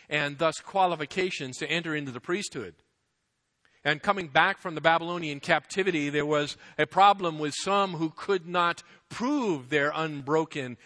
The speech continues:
lineage of priesthood, and thus they were excluded. But probably most significant of all, it was any claim to be the Messiah, the King of Israel, one must be able to demonstrate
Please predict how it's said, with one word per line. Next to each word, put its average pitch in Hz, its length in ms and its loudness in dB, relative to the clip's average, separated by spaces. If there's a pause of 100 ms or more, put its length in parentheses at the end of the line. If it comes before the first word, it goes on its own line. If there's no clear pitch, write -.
(120)
lineage 135 560 -4
of 120 240 -6
priesthood, 156 520 -4
and 127 140 -6
thus 151 220 0
they 135 140 -6
were 135 240 -4 (180)
excluded. 156 720 -4 (1700)
But 160 120 0
probably 202 420 4
most 202 520 0
significant 160 560 -6
of 127 80 -8
all, 123 480 -4 (880)
it 165 60 2
was 165 280 0
any 208 520 -2 (440)
claim 185 840 0
to 170 140 -2
be 196 460 -2
the 160 100 -2
Messiah, 170 540 0
the 160 60 -4
King 190 280 -6
of 160 80 -2
Israel, 135 560 0 (220)
one 185 380 2
must 170 440 -2
be 180 300 -6
able 165 320 -2
to 139 120 -4
demonstrate 127 840 -6